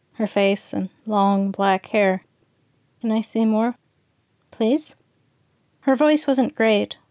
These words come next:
but when Ellie nodded, the medical guy opened the bag a little more. Someone had spent too long, too long, digging a knife into her body. Amidst the decay, she saw threads.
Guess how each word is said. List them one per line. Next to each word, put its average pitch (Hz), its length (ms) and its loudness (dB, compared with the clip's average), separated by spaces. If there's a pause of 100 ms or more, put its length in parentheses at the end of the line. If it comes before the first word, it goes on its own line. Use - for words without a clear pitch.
(140)
but 214 160 -2
when 220 180 0
Ellie 214 280 2
nodded, 202 520 -2 (100)
the 202 60 -6
medical 208 360 0
guy 185 260 0
opened 190 380 -4
the 196 60 -4
bag 185 340 0
a 180 80 -2
little 185 200 -6
more. 190 380 -2 (920)
Someone 247 500 2
had 208 140 -4
spent - 360 -4
too 240 240 -2
long, 202 360 -2 (580)
too 262 220 2
long, 196 360 0 (320)
digging 196 360 0
a 190 60 -2
knife 190 360 -4
into 196 220 -6
her 190 160 -6
body. 190 400 -4 (600)
Amidst 220 440 0
the 196 80 -4
decay, 196 420 0
she - 180 -6
saw 208 220 -2
threads. 214 640 -2